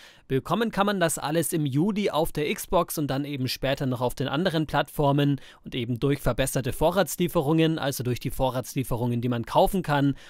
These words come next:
und auch durch die ganz normalen Vorratslieferungen.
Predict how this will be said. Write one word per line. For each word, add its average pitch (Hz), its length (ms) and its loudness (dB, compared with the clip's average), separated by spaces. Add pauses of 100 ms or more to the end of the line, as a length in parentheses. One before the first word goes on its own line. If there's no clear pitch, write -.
(100)
und 127 160 -6
auch 123 140 2
durch 127 180 0
die 135 120 -6
ganz 123 280 -2
normalen 127 380 2
Vorratslieferungen. 113 1040 -4